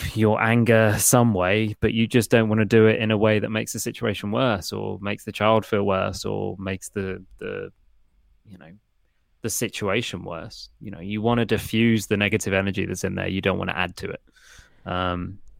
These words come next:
that's easiest, the easiest thing in the world to say, but to actually do it is, is really hard. Um, and I think, you know, being a parent, a lot of it is just taking care of yourself, making sure you're getting enough sleep,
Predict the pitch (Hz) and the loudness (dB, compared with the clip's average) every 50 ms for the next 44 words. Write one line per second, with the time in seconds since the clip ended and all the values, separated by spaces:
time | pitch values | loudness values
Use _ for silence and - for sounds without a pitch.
0 | - - 107 104 - 139 123 117 104 117 107 101 - - 156 160 170 156 127 143 | -2 0 0 4 6 6 6 6 6 6 4 4 4 2 2 4 6 6 6 4
1 | 135 - - 131 117 113 110 110 107 107 - - 104 - - 113 101 92 95 92 | 2 2 2 2 2 2 4 4 2 2 0 -4 -2 0 0 2 2 0 -2 -4
2 | 107 104 - - 107 101 101 - - 98 - 107 98 95 95 95 95 - - - | -6 -8 -4 -4 -4 -4 -4 -6 -8 -4 -2 0 0 0 0 -2 -4 -6 -8 -10
3 | - 95 - - 95 92 95 98 92 87 - - 135 - _ _ - 107 98 95 | -10 -10 -10 -10 -10 -10 -10 -10 -8 -8 -8 -10 -12 -18 _ _ -10 -8 -6 -6
4 | 95 92 90 95 101 - - - - - - - - - 107 113 113 - 127 113 | -6 -6 -8 -10 -12 -14 -18 -20 -20 -20 -20 -8 -2 2 2 2 4 4 4 2
5 | 104 - - - - - - 110 107 104 101 101 - - _ _ _ _ _ _ | 2 0 -6 -14 -20 -18 -12 -8 -8 -6 -6 -8 -10 -12 _ _ _ _ _ _
6 | _ _ _ _ _ - _ _ _ _ _ _ _ - - - - 117 120 117 | _ _ _ _ _ -20 _ _ _ _ _ _ _ -20 -2 2 6 6 6 6
7 | 107 101 - - 110 110 110 104 98 95 95 104 113 117 104 95 98 98 98 - | 6 4 4 4 4 4 4 4 2 2 2 2 2 2 2 0 -2 -2 -4 -4
8 | - 98 - - 104 101 - 104 95 101 101 98 95 - 95 - 110 107 107 101 | -6 -6 -4 -2 -4 -2 -4 -4 -2 -2 0 0 -2 -4 -2 0 0 0 0 0
9 | - - - - 101 101 107 101 - 107 101 101 98 104 101 98 98 95 92 - | -4 -6 -10 -10 -8 -6 -6 -6 -4 -4 -2 -2 -2 -2 -2 -2 -4 -4 -4 -4
10 | - - 101 95 101 101 | -4 -4 -4 -4 -6 -8